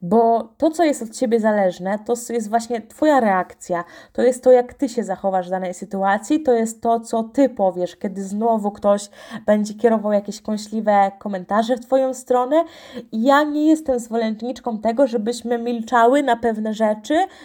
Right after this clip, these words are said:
i udawały, że nic się nie dzieje. Nie jestem obojętna na jakąś formę krzywdy, która się nam dzieje, nawet na takim poziomie psychicznym. Więc bardzo zachęcam nas do tego, żeby z-, żebyśmy zaczęły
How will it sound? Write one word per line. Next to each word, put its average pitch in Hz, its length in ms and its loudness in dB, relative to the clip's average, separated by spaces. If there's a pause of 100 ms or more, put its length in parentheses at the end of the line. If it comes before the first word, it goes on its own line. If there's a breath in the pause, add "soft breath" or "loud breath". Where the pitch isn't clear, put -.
(120)
i 269 80 -2
udawały, 294 340 6 (120)
że 247 120 -6
nic 240 280 -12
się 226 80 -10
nie 185 180 -10
dzieje. 160 300 -10 (600 loud breath)
Nie 294 280 2
jestem 311 420 2
obojętna 226 880 0
na 262 120 0
jakąś 269 300 0
formę 269 360 -4
krzywdy, 294 600 2
która 233 580 0
się - 140 -14
nam 220 220 -2
dzieje, 185 400 4 (340 loud breath)
nawet 320 280 2
na 302 120 0
takim 277 300 -6
poziomie 226 380 -2
psychicznym. 185 760 -12 (480 loud breath)
Więc 247 340 0
bardzo 285 400 2
zachęcam 285 480 0
nas 254 200 -2
do 240 100 -2
tego, 240 560 0
żeby 247 540 0 (120)
z-, 208 360 -14
żebyśmy 262 440 -2
zaczęły 240 720 4